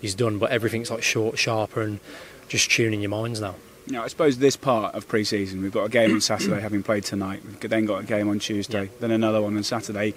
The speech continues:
Speaker 1: Yeah.
Speaker 2: You start to get in the rhythm of what a season might be like, don't you?
Speaker 1: Yeah, definitely. You wanna, like, you wanna sort of pick up this sort of rhythm, and the sooner you can get into those games and Saturday, Tuesdays and stuff, and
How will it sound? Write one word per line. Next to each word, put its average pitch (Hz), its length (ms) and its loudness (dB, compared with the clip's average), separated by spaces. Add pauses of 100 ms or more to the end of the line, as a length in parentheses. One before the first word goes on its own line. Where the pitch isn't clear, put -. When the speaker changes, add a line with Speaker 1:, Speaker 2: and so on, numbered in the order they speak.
(260)
Speaker 1:
Yeah. 104 120 -6
Speaker 2:
You 123 100 4
start 147 300 4
to 131 40 0
get 120 160 6
in 117 80 4
the 117 80 4
rhythm 113 320 4
of 107 100 2
what 110 140 2
a - 60 -4
season 107 320 0
might 101 160 -2
be 113 80 -2
like, 107 200 -2
don't - 160 -12
you? - 120 -14 (100)
Speaker 1:
Yeah, 139 220 8
definitely. 139 460 4
You 127 160 4
wanna, 123 200 4
like, 113 340 4
you 120 120 0
wanna 113 240 2
sort - 240 -2
of 104 100 -6
pick - 220 -2
up 110 80 -2
this 110 280 0 (300)
sort 127 240 2
of 110 80 0
rhythm, 113 320 4
and 107 300 -2 (680)
the - 80 -2
sooner 127 300 2
you 110 160 2
can 117 180 -2
get 117 160 2
into 120 240 -2
those 113 300 0
games 110 480 -2
and 104 400 -4
Saturday, 113 380 0
Tuesdays 107 600 -2
and 101 120 -4
stuff, 104 280 -4
and 104 220 -6